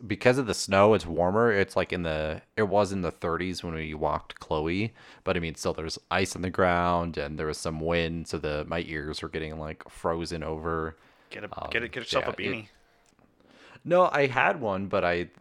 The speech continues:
Speaker 1: I didn't think it, there would be too much wind. But
Speaker 2: Ah.
Speaker 1: I got a big puffy jacket, so I just, like, held the hood over my ears
Speaker 2: <laughs>
Speaker 1: tight. But it's like,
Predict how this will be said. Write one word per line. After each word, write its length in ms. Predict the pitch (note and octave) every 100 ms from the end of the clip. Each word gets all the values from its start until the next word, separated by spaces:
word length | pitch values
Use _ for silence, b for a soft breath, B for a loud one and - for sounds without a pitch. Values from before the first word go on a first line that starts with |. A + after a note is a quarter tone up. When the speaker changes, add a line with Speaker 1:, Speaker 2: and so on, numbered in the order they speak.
| -
Speaker 1:
I 80 | G#2
didn't 240 | G#2+ F2+
think 220 | G#2+ F2+
it, 180 | G2+ G2
there 120 | F#2
would 140 | E2+ D#2
be 120 | F2
too 240 | - - F2+
much 220 | D2+ -
wind. 300 | E2 D2+ F#2
But 120 | G2
Speaker 2:
Ah. 20 | A2
Speaker 1:
I 80 |
got 140 | B2 B2+
a 40 |
big 200 | A2 G2
puffy 320 | - F#2+ G2+
jacket, 500 | F2+ G2 G2+ G#2+ G#2
so 100 | -
I 60 | F2+
just, 180 | E2+ -
like, 200 | D2+ -
held 340 | - E2+ D#2
the 160 | E2 D2
hood 260 | E2 D#2
over 220 | D#2+ D#2+ E2
my 140 | E2
ears 280 | E2 E2 -
Speaker 2:
<laughs> 0 |
Speaker 1:
tight. 320 | E2 D#2+ - _ _ _ _ _ _ _ b b -
But 120 | G2+
it's 160 | F#2+ -
like, 300 | F2 E2+